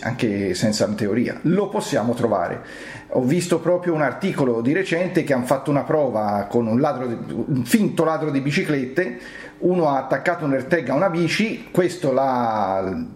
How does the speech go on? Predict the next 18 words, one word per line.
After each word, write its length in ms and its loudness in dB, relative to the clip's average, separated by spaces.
l'ha 180 0
presa 540 0
e 140 0
via 220 2
via 180 0
che 140 -6
passava 540 0
de-, 120 -2
vicino 400 2
a 60 2
un 100 2
iPhone 480 0
automaticamente 800 0
gli 140 2
dava 380 0
l'esatta 520 2
posizione. 800 -4
Quindi 380 2